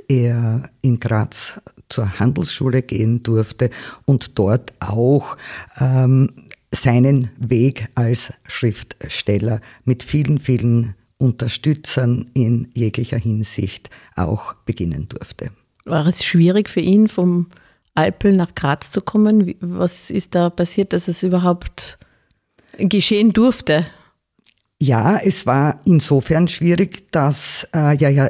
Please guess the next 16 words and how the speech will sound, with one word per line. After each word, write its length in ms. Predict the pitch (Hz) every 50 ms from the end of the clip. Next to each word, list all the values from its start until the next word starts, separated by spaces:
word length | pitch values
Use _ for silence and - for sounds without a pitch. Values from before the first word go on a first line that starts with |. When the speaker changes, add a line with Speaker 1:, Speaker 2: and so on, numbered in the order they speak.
| - -
Speaker 1:
er 160 | 143 143 127
dann 160 | 117 139 131 87
auch 140 | 120 120
in 120 | - 139 123
Graz 400 | - 123 104 95 - - - -
wohnen 320 | 135 147 180 196 196 180
musste. 340 | 185 185 170 - - - 180
Das 280 | - - 139 - - 104
heißt, 420 | 85 65 62 82 110 - - -
er 80 | - 143
brauchte 400 | - - 104 78 - - - 120
natürlich 400 | 110 95 - - 98 87 - 71
eine 220 | 98 110 110 98
Wohnung, 380 | 123 147 180 190 190 180 170 -
er 120 | - 139
brauchte 680 | - - 127 95 95 113 - - - - 127 120 117